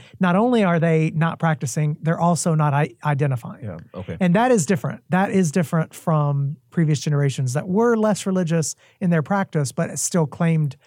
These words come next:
Speaker 1: a religious affiliation.
Speaker 2: Yeah, yeah, that's good. Well, let's go to the second question then. We talked about what the bad news was. Well, then what's the good news?
Speaker 1: Okay, well, the, the good news on, on this and,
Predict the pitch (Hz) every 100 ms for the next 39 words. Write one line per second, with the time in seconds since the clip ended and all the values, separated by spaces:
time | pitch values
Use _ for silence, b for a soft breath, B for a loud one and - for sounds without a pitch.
0 | b 180 160 151 139 123 131 151 - -
1 | - - _ _ - 80 90 _ _ -
2 | 90 85 92 - 92 85 117 127 151 -
3 | - 139 139 110 107 104 - 156 147 127
4 | 101 - 92 87 85 90 101 b - 110
5 | 123 113 113 95 95 87 98 98 92 85
6 | 85 85 82 90 85 85 b b b -
7 | 98 92 110 113 110 135 107 90 92 -
8 | _ _ _ _ B B B B 233 165
9 | 170 226 - 165 196 - - 190 294 311
10 | 202 165 165 151 - _ - 160 156 156
11 | - 156 143